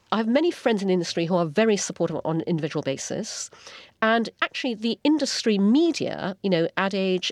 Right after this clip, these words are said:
Adweek, um, The Drum, um, uh, lots of publications have been very supportive too, have covered us a lot. But in terms of the actual companies, the agencies, and the ability to support a big creative idea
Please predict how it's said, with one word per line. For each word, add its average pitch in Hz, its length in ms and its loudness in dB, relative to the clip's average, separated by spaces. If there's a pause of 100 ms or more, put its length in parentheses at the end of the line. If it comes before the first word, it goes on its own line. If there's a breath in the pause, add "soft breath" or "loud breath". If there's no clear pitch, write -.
Adweek, 175 720 -4
um, 160 320 -2
The 165 60 -4
Drum, 165 540 0 (460 loud breath)
um, 160 480 2 (380)
uh, 156 320 -2
lots 180 220 -2
of - 40 -16
publications 165 440 -4
have 143 40 -8
been 160 140 -2
very 156 160 0
supportive 156 480 -4
too, - 160 -6
have 151 160 -4
covered 185 260 -2
us - 160 -8
a 147 40 -8
lot. - 420 -8 (420 loud breath)
But 226 120 0
in 226 100 -4
terms 339 420 0
of 277 100 -2
the 233 100 0
actual 202 300 -4
companies, 247 540 0
the 190 180 -4
agencies, - 840 -4
and 190 140 0
the 202 60 0
ability 254 320 -2
to 214 100 -8
support 190 560 -2
a 180 60 -4
big 247 340 0
creative 185 560 -2
idea 160 680 -4